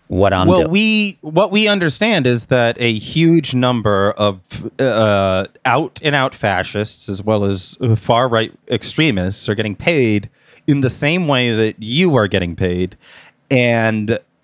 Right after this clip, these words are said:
Speaker 2: you seem to think that the money you are receiving has nothing to do with the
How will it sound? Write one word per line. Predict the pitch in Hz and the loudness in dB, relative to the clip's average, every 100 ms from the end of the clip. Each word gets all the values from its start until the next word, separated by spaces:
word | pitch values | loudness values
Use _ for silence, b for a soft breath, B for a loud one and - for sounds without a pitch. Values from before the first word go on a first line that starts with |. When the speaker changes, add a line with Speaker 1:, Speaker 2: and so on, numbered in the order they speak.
| _ | _
Speaker 2:
you | 123 127 143 147 143 | -2 2 2 2 0
seem | - 139 | 0 -2
to | 131 | 0
think | 127 131 120 - | 0 0 -2 0
that | 123 - | 0 0
the | 120 | -2
money | 113 135 139 | 2 2 2
you | 123 120 | 2 2
are | 113 | 0
receiving | 110 - 110 117 107 | -2 -2 -2 -2 -2
has | 107 | -2
nothing | 110 120 120 123 110 | 0 0 0 -2 -4
to | 107 | -2
do | 107 104 101 98 101 | 0 2 2 2 0
with | 107 101 - | 0 0 -2
the | - 101 95 92 | -2 0 0 0